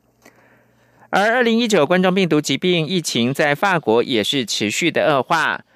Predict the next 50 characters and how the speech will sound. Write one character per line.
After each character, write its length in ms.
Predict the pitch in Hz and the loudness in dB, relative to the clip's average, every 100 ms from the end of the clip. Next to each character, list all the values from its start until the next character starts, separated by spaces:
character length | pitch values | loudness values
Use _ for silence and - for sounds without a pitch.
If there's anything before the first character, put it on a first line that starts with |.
| _ - | _ -2
过 160 | 170 | 0
去 200 | 151 170 | 2 0
二 160 | - 156 | 0 -2
十 80 | 147 | -2
四 160 | 160 | -4
小 200 | 139 104 | 0 0
时 280 | 101 107 120 | 0 -2 -2
新 200 | - 160 | -2 -2
增 240 | 160 156 | 0 0
死 160 | 160 113 | 0 0
亡 200 | 101 113 | 0 0
人 160 | 117 117 | 0 0
数 220 | 165 151 | 0 0
是 260 | - 160 - | 0 -2 0
二 160 | 156 | 0
百 220 | 135 123 135 | 0 0 0
九 180 | 123 | 0
十 140 | 92 139 | -2 -2
九 240 | 120 98 - | 0 0 0
人， 440 | 101 104 123 151 - - - - - - | 0 2 0 -2 -6 -18 -20 -20 -8 0
总 160 | 180 | 2
共 180 | 254 240 | 2 2
累 160 | 160 131 | 0 0
积 280 | - 190 | -2 -2
一 120 | 190 190 | -2 -2
千 240 | 185 180 | -2 0
九 160 | 160 143 | 0 2
百 160 | 143 | 2
九 160 | 147 110 | 2 0
十 140 | 147 | 0
五 140 | 139 104 | 0 0
人 340 | 101 107 139 | 0 0 -2
病 260 | 196 170 135 | -2 -2 0
故， 460 | 190 180 123 - _ | 2 4 2 -2 _
确 180 | - 170 | -2 0
诊 200 | 135 104 | 0 0
人 120 | 110 | 0
数 220 | 117 147 | 0 0
高 220 | 135 147 | 0 -2
达 260 | 147 110 117 | 0 0 -2
三 260 | - 160 170 | -2 -2 0
万 240 | 165 131 | -2 -2
两 220 | 117 98 | -2 -2
千 240 | - 156 160 | -2 -4 0
九 160 | 123 | 0
百 220 | 131 110 | 2 0
六 200 | 127 156 | 0 -2
十 160 | 131 120 | -2 -6
四 280 | - 165 127 | -4 -4 0
人。 480 | 110 107 120 151 | 0 2 2 -2